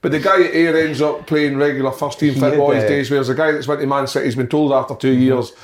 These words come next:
Speaker 1: you, you're getting papped to one side, and he's then got to come back up with his face tripping him and start again.
Speaker 2: Chelsea, Chelsea had offered me a new deal,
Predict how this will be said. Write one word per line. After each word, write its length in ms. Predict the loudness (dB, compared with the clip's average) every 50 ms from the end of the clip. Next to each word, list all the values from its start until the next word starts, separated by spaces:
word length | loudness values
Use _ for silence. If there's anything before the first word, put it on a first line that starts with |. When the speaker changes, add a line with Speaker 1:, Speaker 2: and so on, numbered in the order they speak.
| -20 -12 _
Speaker 1:
you, 120 | -2 -2 -2
you're 320 | -2 0 0 0 0 0
getting 380 | -2 -6 -6 -4 -6 -6 -6 -8 -12 _
papped 240 | -6 -4 -4 -4 -4
to 60 | -4 -2
one 160 | -2 -2 -4
side, 420 | -4 -4 -2 0 0 0 -2 -4 -8 _ -20 -20 -20 _ _
and 100 | -2 -2
he's 180 | 0 0 0
then 160 | 0 -2 -2 -2
got 140 | -2 -4
to 60 | -4 -4
come 160 | -6 -6 -2
back 260 | -2 -2 -4 -2 -2
up 140 | -2 -2 -2
with 100 | -2 -4
his 60 | -2
face 180 | -2 -2 -2 -2
tripping 300 | -2 -4 -4 -2 -2 -2
him 100 | -2 0
and 220 | -2 -2 -4 -6 -10 -12
start 240 | -6 -6 -4 -4 -2
again. 440 | -2 2 2 2 2 2 -2 -6 -8
Speaker 2:
Chelsea, 380 | -6 -4 -4 -4 -4 -6 -8
Chelsea 320 | -6 -4 -4 -4 -2 -4 -4
had 80 | -4
offered 220 | -4 -4 -4 -6 -8
me 120 | -8 -8
a 40 | -8
new 80 | -8 -6
deal, 240 | -6 -8 -8 -10